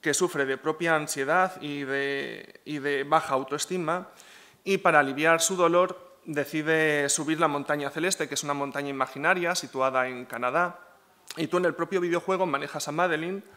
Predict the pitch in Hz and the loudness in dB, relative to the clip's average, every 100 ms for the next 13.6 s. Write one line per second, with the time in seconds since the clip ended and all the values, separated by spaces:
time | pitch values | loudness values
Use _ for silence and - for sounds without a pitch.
0 | - - - - 160 156 147 156 - 160 | -20 -20 -12 -2 2 2 0 -2 4 6
1 | 151 151 147 147 139 139 - - 143 131 | 6 4 -2 -2 -2 -4 -8 -6 -4 -2
2 | 160 156 123 - 139 139 139 160 160 - | -2 -4 -4 -4 -2 -4 -2 0 0 -2
3 | - 147 139 135 135 143 143 143 143 156 | -6 -4 -2 -4 -4 -2 0 0 -2 -4
4 | 156 180 131 135 139 - 139 131 131 135 | -2 -2 -4 -6 -8 -6 -6 -2 0 -2
5 | - - - - - 143 131 135 139 139 | -6 -20 -20 -20 -8 -2 2 4 6 6
6 | 135 127 127 120 - 147 139 - 147 147 | 6 6 2 -2 -4 -2 -2 -4 -2 -2
7 | 143 139 143 127 135 - 180 190 147 139 | -2 -4 -4 -2 0 0 0 0 -2 -4
8 | 151 185 156 139 180 - 151 196 214 - | -2 -2 -2 -6 -8 -8 -8 -8 -10 -20
9 | _ _ - - _ - 156 156 180 160 | _ _ -20 -20 _ 2 4 4 2 0
10 | 170 190 196 180 202 156 156 143 147 156 | 4 4 6 4 2 -2 -4 -2 0 0
11 | - 156 147 165 196 143 139 143 196 - | -2 -4 -8 -2 2 2 2 -2 0 0
12 | 143 135 127 131 139 139 135 135 - 143 | -2 -4 -4 -4 -2 -2 -2 -4 -4 -4
13 | 139 135 135 131 - - | -2 0 -2 -4 -10 -20